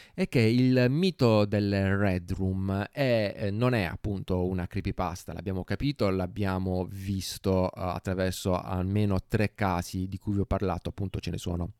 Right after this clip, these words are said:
tanti altri. Però potrebbe essere davvero legato a una vera e propria creepypasta, una creepypasta giapponese e quasi omonima. Si tratta di The Red Room.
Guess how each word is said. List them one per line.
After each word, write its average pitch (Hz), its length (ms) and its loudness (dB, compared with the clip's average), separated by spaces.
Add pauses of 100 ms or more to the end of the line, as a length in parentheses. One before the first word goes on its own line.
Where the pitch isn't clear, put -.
(180)
tanti 92 340 -2
altri. 85 500 -4 (400)
Però 156 260 12
potrebbe 120 440 6
essere 113 280 4
davvero 113 400 6
legato 95 600 4
a - 140 0
una 98 200 4
vera 101 220 4
e 113 60 0
propria 90 600 2
creepypasta, 90 800 -2
una 95 180 0
creepypasta 107 600 0
giapponese 95 840 0
e 113 200 -2
quasi 101 580 0
omonima. 92 760 0 (300)
Si - 160 0
tratta 104 460 2
di 101 340 -2
The 110 140 8
Red 98 340 6
Room. 95 640 2